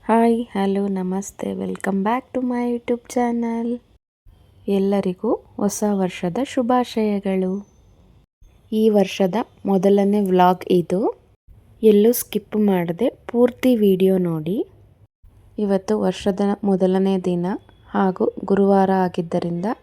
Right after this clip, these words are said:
ಮನೆಯಲ್ಲಿ ಈ ಥರ ಪೂಜೆ ಮಾಡಿದ್ದೆ. ಇದ್ರ ಜೊತೆಗೆ ನಮ್ಮ ಅತ್ತೆದು ಬರ್ಡೇ ಕೂಡ ಇವತ್ತೇ ಇತ್ತು. ಹಾಗಾಗಿ ಅದು ಒಂದು ಸ್ಮಾಲ್ ಸೆಲೆಬ್ರೇಷನ್ ಕೂಡ ಮಾಡಿದ್ವಿ. ನಮ್ಮ ಅತ್ತೆದು ಬರ್ಡೇ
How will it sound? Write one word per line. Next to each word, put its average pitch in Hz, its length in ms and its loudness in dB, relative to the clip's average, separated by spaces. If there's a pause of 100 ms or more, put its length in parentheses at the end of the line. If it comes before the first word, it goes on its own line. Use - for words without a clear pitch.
(320)
ಮನೆಯಲ್ಲಿ 196 540 -2
ಈ - 20 -4
ಥರ 196 200 -8 (140)
ಪೂಜೆ 180 300 -4
ಮಾಡಿದ್ದೆ. 170 560 -6 (680)
ಇದ್ರ 202 180 0 (160)
ಜೊತೆಗೆ 196 420 -2 (440)
ನಮ್ಮ 196 280 2
ಅತ್ತೆದು 202 320 0
ಬರ್ಡೇ 190 420 2 (100)
ಕೂಡ 185 120 -2 (160)
ಇವತ್ತೇ 180 420 -4
ಇತ್ತು. - 260 -8 (640)
ಹಾಗಾಗಿ 202 500 0 (440)
ಅದು 196 140 2 (140)
ಒಂದು 196 260 0
ಸ್ಮಾಲ್ 196 380 -2
ಸೆಲೆಬ್ರೇಷನ್ 185 720 0
ಕೂಡ 185 140 -4 (180)
ಮಾಡಿದ್ವಿ. 175 480 -4 (720)
ನಮ್ಮ 202 200 2
ಅತ್ತೆದು 196 340 0 (120)
ಬರ್ಡೇ 185 320 0